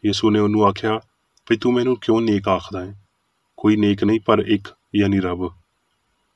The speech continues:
ਤੂੰ ਹੁਕਮਾਂ ਨੂੰ ਤੇ ਜਾਣਦਾ ਹੈ, 'ਜ਼ਨਾ ਨਾ ਕਰ, ਖੂਨ ਨਾ ਕਰ, ਚੋਰੀ ਨਾ ਕਰ, ਝੂਠੀ ਗਵਾਹੀ ਨਾ ਦੇ ਤੇ ਆਪਣੇ ਪਿਓ ਤੇ ਆਪਣੀ ਮਾਂ ਦੀ ਇੱਜ਼ਤ ਕਰ।'" ਉਹਨੇ ਆਖਿਆ, "ਮੈਂ ਲੜਕਪਨ ਤੋਂ ਇਹਨਾਂ ਸਾਰਿਆਂ ਉੱਤੇ ਅਮਲ ਕੀਤਾ ਹੈ।"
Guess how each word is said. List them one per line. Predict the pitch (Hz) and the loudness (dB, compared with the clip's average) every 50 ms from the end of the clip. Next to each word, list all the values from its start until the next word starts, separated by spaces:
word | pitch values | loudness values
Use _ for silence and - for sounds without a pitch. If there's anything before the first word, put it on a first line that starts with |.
| _ _ _ - | _ _ _ 0
ਤੂੰ | 120 120 117 | 2 2 2
ਹੁਕਮਾਂ | 120 107 - 110 110 110 | 2 0 2 2 4 4
ਨੂੰ | 113 117 117 | 4 2 0
ਤੇ | - - 113 | 0 0 0
ਜਾਣਦਾ | 101 104 95 90 90 90 95 95 | 0 0 0 0 -2 -2 -2 -2
ਹੈ, | 98 98 101 - _ _ _ _ _ _ - - | -2 -4 -8 -14 _ _ _ _ _ _ -12 -8
'ਜ਼ਨਾ | 101 104 104 101 107 113 | -2 0 2 4 4 4
ਨਾ | 113 113 104 | 2 0 0
ਕਰ, | - 104 101 98 104 - _ _ _ _ _ - - | 0 0 0 0 -2 -8 _ _ _ _ _ -8 0
ਖੂਨ | - 107 107 107 104 | 2 4 4 4 2
ਨਾ | 107 107 | 0 0
ਕਰ, | 95 - 104 101 101 101 - _ _ _ _ _ _ _ | 0 0 0 0 0 -2 -10 _ _ _ _ _ _ _
ਚੋਰੀ | - - 104 104 104 107 | 0 2 4 4 4 4
ਨਾ | 107 110 104 | 2 2 0
ਕਰ, | - 104 98 98 101 - _ _ _ _ _ - | 0 0 -2 -2 -4 -8 _ _ _ _ _ -8
ਝੂਠੀ | - 120 107 - - 107 | -2 -2 0 0 0 0
ਗਵਾਹੀ | 101 98 98 98 104 | 0 0 0 0 2
ਨਾ | 107 107 101 | 2 0 0
ਦੇ | 95 95 95 95 98 - _ _ _ _ _ _ _ _ _ _ - | 0 -2 -4 -4 -6 -10 _ _ _ _ _ _ _ _ _ _ -2
ਤੇ | 117 113 | -2 0
ਆਪਣੇ | - 117 110 - 131 123 | 0 0 -2 0 0 0
ਪਿਓ | - - 113 113 117 117 | 2 4 4 4 4 4
ਤੇ | - 123 | 0 -2
ਆਪਣੀ | 110 101 - 110 | -4 -2 0 0
ਮਾਂ | 104 101 95 95 | 2 2 2 0
ਦੀ | 95 104 101 101 | -2 -2 -6 -6
ਇੱਜ਼ਤ | 92 90 98 92 | -6 -6 -6 -8
ਕਰ।'" | - - - 90 - 101 _ _ _ _ _ _ _ _ _ _ _ _ _ _ _ _ _ _ _ _ - | -6 -6 -6 -6 -6 -10 _ _ _ _ _ _ _ _ _ _ _ _ _ _ _ _ _ _ _ _ -4
ਉਹਨੇ | 104 101 104 107 107 | -2 0 0 2 0
ਆਖਿਆ, | 101 98 98 - 107 107 107 107 - - | 0 -2 -4 -4 -2 -2 -4 -4 -6 -4
"ਮੈਂ | 104 107 107 | -2 0 2
ਲੜਕਪਨ | 110 110 110 107 - - 127 127 | 4 4 2 2 0 0 0 0
ਤੋਂ | - - 135 | 2 0 0
ਇਹਨਾਂ | - 113 110 117 | 0 0 -2 -2
ਸਾਰਿਆਂ | 110 - 113 101 101 110 107 | -2 0 0 0 2 0 0
ਉੱਤੇ | 101 - 120 | -2 -4 -6
ਅਮਲ | - 104 98 98 98 98 | -6 -4 -2 -2 -4 -4
ਕੀਤਾ | - 95 - - 95 95 | -6 -10 -8 -6 -6 -6
ਹੈ।" | 92 95 95 | -6 -8 -10